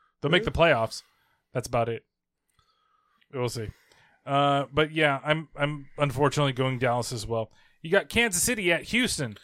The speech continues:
Speaker 2: Uh, going with the Chiefs.
Speaker 1: Really? I'm surprised you didn't go with the Texans on this one.
Speaker 2: <sighs> Texans ain't gonna do shit.
Speaker 1: Fifteen points on the Texans. <laughs> No.
Speaker 2: I do. I have fifteen points on the Chiefs. <laughs>
Speaker 1: <laughs>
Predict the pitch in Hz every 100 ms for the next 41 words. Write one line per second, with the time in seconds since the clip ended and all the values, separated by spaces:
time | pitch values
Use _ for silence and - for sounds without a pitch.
0 | - - - _ _ - 139 156 156 147
1 | 156 156 131 - 165 131 - - - _
2 | _ - 202 294 131 - _ _ _ -
3 | 160 139 143 190 175 190 185 175 202 160
4 | 139 220 - 165 139 131 123 - 117 101
5 | - - 120 - - - - - - -
6 | 127 123 151 131 123 - - 143 127 -
7 | 233 - 233 233 202 - 220 196 190 180
8 | 156 175 196 156 131 - 123 139 - _
9 | _ _ 127 _ - - 185 147 - 156
10 | - 160 185 156 165 165 156 143 - 285
11 | 233 214 196 220 208 208 - 190 208